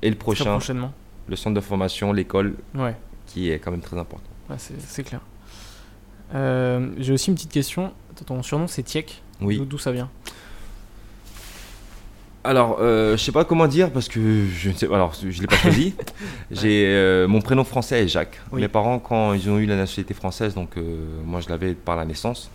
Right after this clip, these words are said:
Speaker 2: Mm.
Speaker 1: comme je suis né à Rennes, mais mes parents et mes sœurs, euh, l'ont eu après.
Speaker 2: Mhm.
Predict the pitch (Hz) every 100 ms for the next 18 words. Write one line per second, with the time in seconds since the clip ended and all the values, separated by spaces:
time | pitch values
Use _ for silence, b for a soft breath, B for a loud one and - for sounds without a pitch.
0 | 147 135 - - 90 85 80 90 82 85
1 | 117 110 B B B - 90 87 85 95
2 | 98 101 101 90 90 - 110 110 107 -
3 | - 87 85 80 76 76 73 58 - -
4 | - 90 98 98 98 90 - 117 156 -
5 | 131